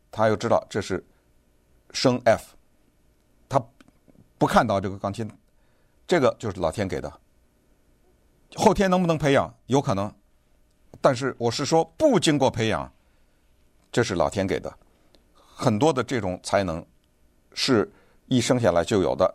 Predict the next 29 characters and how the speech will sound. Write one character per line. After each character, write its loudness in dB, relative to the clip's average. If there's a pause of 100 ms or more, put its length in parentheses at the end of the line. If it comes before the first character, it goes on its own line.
(100)
那 2
么 4
我 2
不 -4
想 0
再 2
举 -8
例 -4 (380)
有 2
什 -2
么 2
人 2 (400)
是 -2
天 2
才， -2 (260)
因 0
为 4
大 2
家 2
都 -4
知 -10
道 -4
这 -10
些 -6
人， -8 (760)
就， -10
他 0 (180)
就 0
是 -8